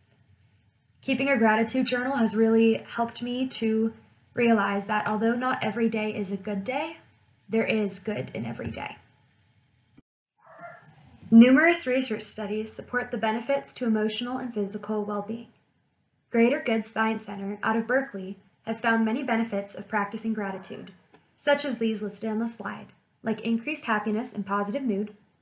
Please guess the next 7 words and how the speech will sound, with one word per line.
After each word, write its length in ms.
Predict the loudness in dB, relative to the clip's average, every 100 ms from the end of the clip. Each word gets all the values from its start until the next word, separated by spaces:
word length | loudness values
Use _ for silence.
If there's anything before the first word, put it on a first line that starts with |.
| _ _ _ -4
more 200 | -2 0
satisfaction 680 | 2 0 -2 -4 -4 -4
with 140 | -6 -4
life, 280 | -4 -4 -8 _ _ _ _ _ _ _ _ _ _ -2
less 260 | 2 2 0
materialistic 800 | -2 -2 0 2 0 -4 -10
tendencies, 760 | -6 -6 -4 -6 -8 -8 -12